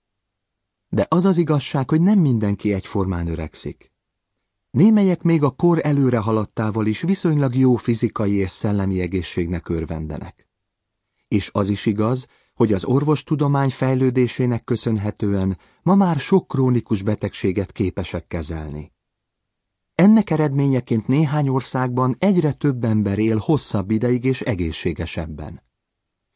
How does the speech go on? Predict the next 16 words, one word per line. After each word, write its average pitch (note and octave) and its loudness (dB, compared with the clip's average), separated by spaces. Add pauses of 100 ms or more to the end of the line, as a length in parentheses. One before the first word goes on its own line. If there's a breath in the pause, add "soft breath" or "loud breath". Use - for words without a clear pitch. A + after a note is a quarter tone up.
(680)
De C3+ 0
akár E3+ 0
szembe D3 0
kell C3 0
néznie B2 2
valakinek A#2 0
az G2+ -2
időskorral A2+ 0
járó A2 0
nehézségekkel, G#2 -2
akár A#2+ -2
nem, G2+ -2 (380)
mindenki C3+ 4
szeretne A2 -2
méltósággal F2 0
megöregedni. E2 -6